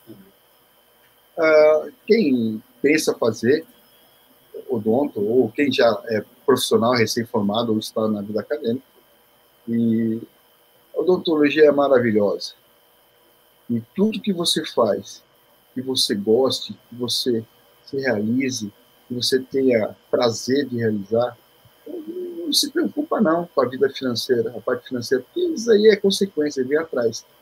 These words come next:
Speaker 2: Tudo que você faz direito, você faz pela excelência, né?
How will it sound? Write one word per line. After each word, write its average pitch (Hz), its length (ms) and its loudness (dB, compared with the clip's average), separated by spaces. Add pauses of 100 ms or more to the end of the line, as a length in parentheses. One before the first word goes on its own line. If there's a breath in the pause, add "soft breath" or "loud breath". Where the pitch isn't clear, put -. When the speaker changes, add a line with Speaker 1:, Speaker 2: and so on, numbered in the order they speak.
(200)
Speaker 2:
Tudo - 160 -10
que - 100 -8
você 269 180 -2
faz 185 220 -2
direito, 123 460 -2 (300)
você 120 120 -6
faz 127 200 0
pela 143 200 2
excelência, 131 600 -2 (600)
né? 120 200 -4